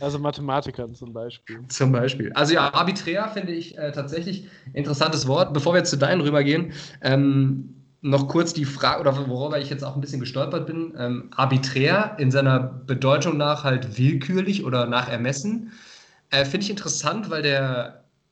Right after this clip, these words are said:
Speaker 2: n-, Arbitro im Spanischen, ähm, ist ja
Speaker 1: <laughs>
Speaker 2: quasi der, der Schiedsrichter oder auch im Französischen
Speaker 1: Ja.
Speaker 2: ist, glaub ich, ein ähnliches Wort. Ähm, finde ich interessant, dass das Arbi-, ne, also, dass das das gleiche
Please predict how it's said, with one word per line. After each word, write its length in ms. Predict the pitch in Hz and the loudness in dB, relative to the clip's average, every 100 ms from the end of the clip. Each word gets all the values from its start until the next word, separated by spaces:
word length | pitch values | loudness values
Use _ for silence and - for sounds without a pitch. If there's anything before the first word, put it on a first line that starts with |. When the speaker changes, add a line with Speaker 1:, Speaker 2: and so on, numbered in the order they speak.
| - | -20
Speaker 2:
n-, 360 | 151 139 139 135 90 _ _ _ _ _ | -14 -10 -12 -14 -20 _ _ _ _ _
Arbitro 760 | - 147 180 196 202 202 208 | -2 0 0 -2 -2 0 0
im 100 | 185 | -2
Spanischen, 800 | 147 - 147 180 185 165 170 180 | -4 -2 -2 -4 -6 -8 -10 -6
ähm, 480 | 143 143 143 139 139 | -4 -2 -2 -2 -4
ist 180 | 147 160 | -4 0
ja 400 | 175 160 160 165 - - | 2 2 0 -4 -14 -16
Speaker 1:
<laughs> 220 | 165 - - | -14 -14 -4
Speaker 2:
quasi 420 | 143 156 156 151 | 2 2 2 0
der, 240 | 147 143 | 4 4
der 160 | 135 135 | 4 0
Schiedsrichter 560 | 135 165 - 135 123 113 | -2 -4 -6 -4 -2 -2
oder 140 | 117 | 0
auch 120 | 135 | 2
im 120 | 139 | 2
Französischen 960 | 135 131 135 156 139 131 110 101 98 - 120 | 2 0 2 2 2 0 -4 -6 -10 -16 -10
Speaker 1:
Ja. 200 | 139 135 | -6 -4
Speaker 2:
ist, 280 | 139 151 - | -6 -8 -6
glaub 160 | 127 | -4
ich, 60 | 120 | -4
ein 100 | 117 | -2
ähnliches 360 | 127 123 120 120 | -4 -4 -6 -4
Wort. 300 | 117 151 - - - - - - | -2 -2 -6 -18 -20 -20 -10 -2
Ähm, 320 | 135 139 139 | 0 2 0
finde 240 | - 208 | -2 -2
ich 80 | - | -2
interessant, 760 | 151 - 123 - 120 190 262 | -4 0 2 2 0 -2 -2
dass 320 | 160 151 - - _ - | -2 -2 -4 -10 _ -6
das 400 | 139 - - - | -4 -4 -6 -4
Arbi-, 320 | 127 127 135 - - | -4 -2 -6 -10 -8
ne, 220 | 135 175 | -6 -4
also, 420 | 131 120 127 117 - - _ _ _ | -2 0 0 -2 -8 -20 _ _ _
dass 260 | 135 131 135 | -2 0 -2
das 180 | 123 - | -6 -4
das 180 | 123 | -6
gleiche 540 | - 123 143 165 147 | 0 0 0 0 0